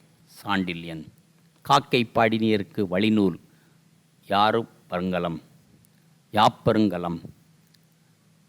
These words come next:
காஞ்சி புராணம் ஆசிரியர் சிவஞான முனிவர்.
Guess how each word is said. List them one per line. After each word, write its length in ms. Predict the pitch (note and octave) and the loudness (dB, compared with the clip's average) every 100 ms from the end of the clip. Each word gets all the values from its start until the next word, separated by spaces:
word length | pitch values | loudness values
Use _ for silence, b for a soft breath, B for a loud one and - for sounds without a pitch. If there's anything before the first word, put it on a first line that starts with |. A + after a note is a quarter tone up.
| _ _ _ _ _ - | _ _ _ _ _ -2
காஞ்சி 340 | B2+ D#3 C#3 - | 2 4 2 -4
புராணம் 460 | - A#2 A#2 A#2 A#2+ _ _ _ _ _ _ _ _ - | 0 2 2 2 -4 _ _ _ _ _ _ _ _ -8
ஆசிரியர் 640 | G#2 A2 - F#2 F2+ F2 - - _ _ _ | -2 -2 -2 -6 -6 -8 -14 -20 _ _ _
சிவஞான 840 | - - B2+ C3+ C3+ A#2 G#2+ G#2 - _ _ - | -20 -4 0 2 2 2 -2 -4 -8 _ _ -18
முனிவர். 500 | F#2 G2 G2 E2+ | -10 -6 -6 -6